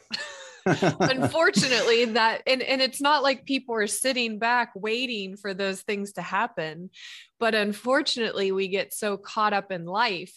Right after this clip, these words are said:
that it takes a catalyst to make a change in our lives.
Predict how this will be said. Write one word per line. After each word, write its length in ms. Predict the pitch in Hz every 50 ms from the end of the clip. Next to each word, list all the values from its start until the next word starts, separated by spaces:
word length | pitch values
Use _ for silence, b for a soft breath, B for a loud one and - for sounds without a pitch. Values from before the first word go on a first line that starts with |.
| - _ -
that 160 | 196 190 180
it 200 | 180 - - _
takes 720 | - - - - 285 285 214 - - _ - - - - -
a 60 | -
catalyst 920 | 175 - - - - 208 196 185 180 170 170 156 135 165 - - - - - - _ -
to 120 | - 202
make 260 | 175 175 175 170 165 -
a 60 | 160
change 580 | - - - 165 160 143 120 143 151 170 - - -
in 80 | 170
our 140 | 160 156 147
lives. 500 | 147 143 139 - - 113 113 - -